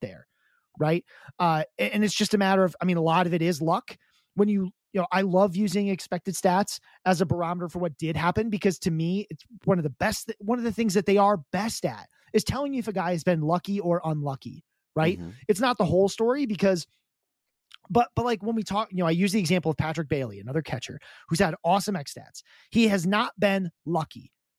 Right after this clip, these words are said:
Speaker 1: in the sense that he's hitting a bunch of line drives and they should have been hits. He's been lucky that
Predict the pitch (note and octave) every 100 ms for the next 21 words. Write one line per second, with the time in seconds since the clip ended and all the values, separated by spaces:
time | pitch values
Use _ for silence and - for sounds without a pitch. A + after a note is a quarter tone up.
0 | _ _ _ _ G3+ G3 F#3+ G#3+ F#3 G3
1 | F3 - G3 E3 G3 A3+ G#3+ G#3+ G#3 F#3
2 | G3 F#3 F3 F3 G#3+ - F#3 G3+ G3 -
3 | G#3 F#3+ D3 D3 D3 - - - _ _
4 | _ - A#3 A#3 B3+ A3+ F#3 A3+ - G3+
5 | G3 G3